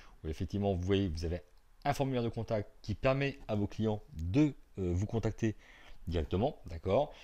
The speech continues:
Et comme vous pouvez le constater, par défaut, vous avez deux, euh, ici, types de contact, le contact service client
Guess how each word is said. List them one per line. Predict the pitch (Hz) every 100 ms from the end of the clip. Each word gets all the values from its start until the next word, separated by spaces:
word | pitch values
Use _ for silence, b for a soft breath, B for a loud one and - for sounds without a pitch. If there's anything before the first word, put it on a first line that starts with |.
| B - -
Et | 135
comme | 131 110
vous | 87
pouvez | 101
le |
constater, | - 85 - - 131
par | 160 - 156
défaut, | 135 104 - 117 -
vous | 95 95 92
avez | 92 117
deux, | 95 95 131 143 - - - -
euh, | 92 82 76 73 71 69 67 64 57 - -
ici, | 120 - 120 b b b b b b - - -
types | - 135
de | 120
contact, | 92 82 101 135 - -
le | 110
contact | 120 127 120
service | 113 98
client | - 90 107